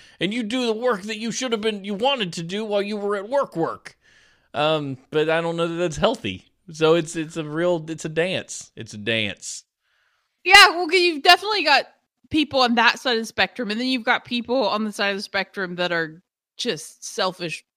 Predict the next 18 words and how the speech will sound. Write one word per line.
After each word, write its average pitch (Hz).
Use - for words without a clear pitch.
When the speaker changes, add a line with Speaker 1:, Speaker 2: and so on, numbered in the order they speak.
Speaker 2:
worthless 170
a-holes. 156
And 202
they 202
lean 202
on 190
that. 175
You 202
know, 233
"I'm 320
just 302
doing 269
the 233
best 190
I 165
can." 156
I'm -
like, 85